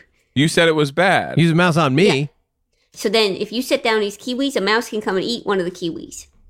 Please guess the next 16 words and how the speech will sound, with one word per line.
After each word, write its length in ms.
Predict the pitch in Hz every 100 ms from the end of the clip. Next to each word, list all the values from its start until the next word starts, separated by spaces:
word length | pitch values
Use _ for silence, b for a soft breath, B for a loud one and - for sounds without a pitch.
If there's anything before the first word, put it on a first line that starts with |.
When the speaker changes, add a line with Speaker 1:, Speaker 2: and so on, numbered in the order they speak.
| _ _ _ _ _ _ _ -
Speaker 3:
If, 160 | 196 -
uh, 40 | 208
your, 160 | 202 - - -
the 80 | 185
opponent 560 | 175 - 92 - - _ _ -
can 140 | -
do 120 | -
this. 300 | - - - _ _ _ _ _ _ _
Speaker 2:
The 100 | - 131
opponent 480 | - 180 214 202
has 220 | 160 151 135
their 140 | 123
mouse 380 | 123 139 143 -
eat 140 | 117
my 180 | 120 117
kiwi. 840 | - 151 147 135 107 95 92 110